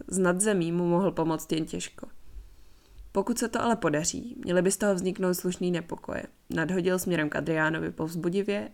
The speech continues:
a "Jestli si tu informaci zařadil k těm, které by se daly výhodně použít,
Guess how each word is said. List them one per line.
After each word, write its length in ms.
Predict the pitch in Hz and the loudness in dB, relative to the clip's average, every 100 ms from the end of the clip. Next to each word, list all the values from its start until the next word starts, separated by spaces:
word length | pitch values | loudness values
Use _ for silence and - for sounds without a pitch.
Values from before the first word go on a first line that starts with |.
| - | -4
a 180 | 160 | 0
"Jestli 260 | 170 - 277 | 2 2 2
si 140 | 269 | 2
tu 120 | 240 190 | 2 2
informaci 600 | 180 185 185 180 - 175 | 0 2 0 0 0 -2
zařadil 440 | 180 180 165 156 | -2 -2 -2 -2
k 80 | - | -4
těm, 300 | - 135 - - | -4 -4 -6 -10
které 320 | - - 180 | -4 2 4
by 80 | 175 | 4
se 160 | 185 175 | 4 4
daly 240 | 170 160 | 4 4
výhodně 400 | 160 165 196 208 | 2 0 0 -2
použít, 580 | - 135 139 160 170 - | 0 0 0 -4 -8 -12